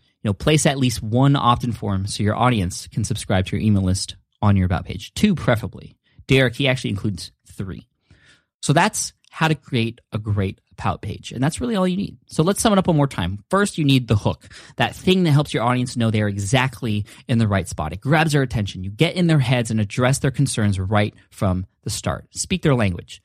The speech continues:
Two, the benefits. What do you and your website have to offer your audience? Three, social proof and reassur-, reassurance. Things that you can share that show that you're qualified to talk about this stuff. Four, your personal story if you haven't included that already. And five,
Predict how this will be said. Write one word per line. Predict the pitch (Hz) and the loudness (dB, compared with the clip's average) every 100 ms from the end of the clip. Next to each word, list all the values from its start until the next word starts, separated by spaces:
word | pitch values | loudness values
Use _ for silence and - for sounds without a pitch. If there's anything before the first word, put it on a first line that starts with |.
| _ | _
Two, | - 202 214 - _ - | 0 2 2 -4 _ -2
the | 127 | 2
benefits. | 127 95 - | 2 0 -6
What | - 165 - | -2 -2 2
do | |
you | 233 175 185 | 2 4 6
and | 165 | 6
your | 143 | 4
website | 117 156 156 117 | 2 0 0 -4
have | - 104 95 | -4 -8 -6
to | - | -4
offer | 110 110 | -4 -2
your | 113 104 | -2 0
audience? | 107 82 80 - - _ - | 0 -4 -10 -16 -18 _ -8
Three, | - 139 185 190 - _ | -2 0 0 -4 -14 _
social | - - 135 147 | -4 0 2 2
proof | 131 143 139 | 0 0 0
and | 117 107 | -2 -4
reassur-, | 104 120 117 - 117 - | -2 -2 -2 -4 -8 -6
reassurance. | 127 131 104 - 139 90 85 - - - | 0 0 0 4 4 2 -6 -12 -14 -10
Things | - 170 180 | 0 2 4
that | 147 | 2
you | 151 131 | 0 0
can | 143 | 0
share | 131 151 139 113 | 2 2 2 2
that | 107 101 _ _ _ | 0 -2 _ _ _
show | - - 339 104 - - _ - | -8 -4 0 0 -2 -12 _ -10
that | 127 | -4
you're | 123 | -4
qualified | 113 - 180 170 139 87 65 - | -2 0 2 2 0 -4 -8 -12
to | - | -4
talk | 123 - | -2 0
about | 98 90 | -2 -4
this | 98 | -4
stuff. | - 101 - - - | -4 -4 -6 -20 -10
Four, | - 165 | 0 2
your | 175 139 | 4 2
personal | 151 147 147 | 2 2 2
story | 139 127 135 | 0 0 0
if | 147 | 0
you | 127 | 0
haven't | 120 123 | -2 -2
included | 123 - 120 117 | -6 -2 -2 0
that | 113 - | -2 0
already. | 107 113 131 | -2 0 -2
And | 123 | -4
five, | - 135 147 151 | 0 2 2 0